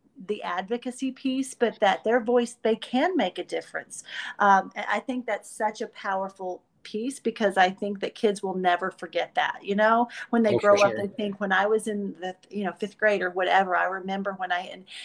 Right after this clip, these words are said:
Speaker 1: and much like your story with the robotics, you never know when one small decision you make as a leader is going to truly change the trajectory of a child's life.
Speaker 2: Yeah, exactly. And it's so important to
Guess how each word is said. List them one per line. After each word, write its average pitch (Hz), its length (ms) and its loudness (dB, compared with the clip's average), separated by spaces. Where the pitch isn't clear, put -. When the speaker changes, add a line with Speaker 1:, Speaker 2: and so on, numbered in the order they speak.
Speaker 1:
and 208 240 -2
much 220 360 0
like 233 260 2
your 220 80 0
story 214 300 0
with 202 140 -2
the 196 100 -2
robotics, 190 720 2
you 214 140 4
never 214 360 -2
know 208 260 2
when 185 280 -8
one 214 260 -2
small 226 340 -4
decision 196 540 -6
you 180 100 -4
make 175 260 -2
as 180 140 -4
a 180 80 2
leader 190 520 -4
is 190 180 -2
going 202 300 2
to 190 100 -10
truly 202 460 0
change 190 480 -4
the 190 80 -8
trajectory 175 520 -6
of 165 80 -4
a - 40 -14
child's 160 340 -6
life. - 220 -14
Speaker 2:
Yeah, 117 260 8
exactly. 117 640 4
And 143 120 6
it's 151 160 8
so 175 240 4
important 143 640 0
to 127 480 0